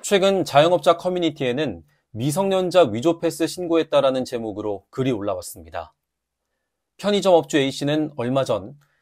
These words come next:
한 학생이 다른 사람의 신분증을 내밀어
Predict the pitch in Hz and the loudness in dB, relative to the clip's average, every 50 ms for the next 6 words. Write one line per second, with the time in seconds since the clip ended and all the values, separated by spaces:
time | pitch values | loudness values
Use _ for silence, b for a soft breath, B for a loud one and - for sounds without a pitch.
0 | _ _ - - 190 190 175 175 - 180 170 175 180 170 - - - 123 147 165 | _ _ -6 -4 0 0 0 -2 0 -2 0 2 0 0 0 -2 -2 0 0 0
1 | 175 160 175 170 160 156 156 160 151 151 - 208 196 202 202 190 196 - 170 160 | 0 0 0 2 2 2 2 0 -2 -4 -6 -6 -4 -4 -4 -6 -6 -8 -8 -6
2 | 151 147 127 110 98 95 101 98 90 | -4 -4 -4 -6 -6 -4 -6 -6 -6